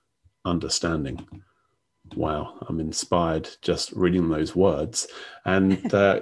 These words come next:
Speaker 1: just th-, thank you so much for joining me today, Kim. It's a real pleasure and honor. I'm grateful you giving your time in this way.
Speaker 2: Thank you, Will, and thank you for creating such an amazing platform for us to come together.
Speaker 1: It's, it's certainly a joy. And we were chatting a little bit just now about what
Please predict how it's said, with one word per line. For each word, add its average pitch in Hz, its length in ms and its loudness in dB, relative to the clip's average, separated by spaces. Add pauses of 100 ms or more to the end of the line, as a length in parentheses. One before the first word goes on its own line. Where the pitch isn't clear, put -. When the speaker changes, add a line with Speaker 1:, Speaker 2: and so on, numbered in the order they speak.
Speaker 1:
just 117 200 2
th-, - 160 4
thank 131 200 6
you 135 60 4
so 110 120 6
much 104 180 4
for 95 120 4
joining 87 340 4
me 78 100 -6
today, 78 300 -4
Kim. - 200 -2
It's 90 160 -2
a 90 40 0
real 90 320 4
pleasure 85 380 0
and 80 80 -2
honor. 82 240 -2
I'm 80 180 -4
grateful - 400 0
you 80 200 -4
giving 82 260 -4
your 80 100 -2
time 80 260 -4
in 71 120 -6
this 76 180 -8
way. 73 220 -8 (880)
Speaker 2:
Thank 262 240 -2
you, 294 140 6
Will, 180 260 4
and 175 120 2
thank 240 220 -2
you 254 60 -2
for 208 120 -2
creating 190 520 0
such 185 240 -8
an 190 60 -2
amazing 175 360 -2
platform 175 500 -2
for 156 140 -4
us 151 140 -6
to 151 100 -12
come 165 180 0
together. 160 440 -4 (1500)
Speaker 1:
It's, - 300 -6
it's - 220 -4
certainly 90 440 2
a 82 60 0
joy. 85 420 2
And 85 320 -2
we 104 340 6
were 98 140 4
chatting 92 380 4
a - 20 4
little 87 160 4
bit 85 180 0
just - 220 -2
now 85 160 0
about 80 240 0
what 87 300 0